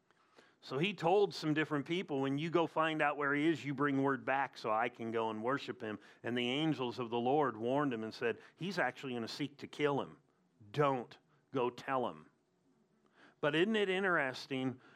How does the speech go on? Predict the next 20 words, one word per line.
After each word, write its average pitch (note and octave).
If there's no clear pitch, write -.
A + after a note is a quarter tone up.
All F3
those G3
ones E3
that C#3+
had D3
encounters, C#3
whether B2+
it B2
was A2+
the A#2
Magi, C#3+
the A2+
shepherds, D3
they D3
saw D#3
angels E3
who F3
put F#3+
in F3
perspective C3+